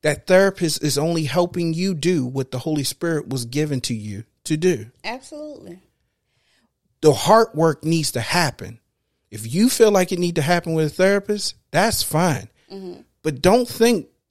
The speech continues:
Speaker 1: that that's not what was laid out in the scriptures before anyway.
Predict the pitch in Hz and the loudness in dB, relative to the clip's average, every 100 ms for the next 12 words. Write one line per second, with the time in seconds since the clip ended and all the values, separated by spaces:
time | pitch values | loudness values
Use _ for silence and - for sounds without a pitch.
0 | _ _ _ 151 139 185 170 175 170 139 | _ _ _ -8 2 2 2 -2 -2 0
1 | 151 - 143 147 170 165 156 143 135 - | 0 0 -2 0 2 2 0 0 -2 0
2 | 165 - 147 131 135 123 165 139 175 233 | -2 0 -4 -4 -6 -6 0 2 2 0
3 | 123 117 | -2 -10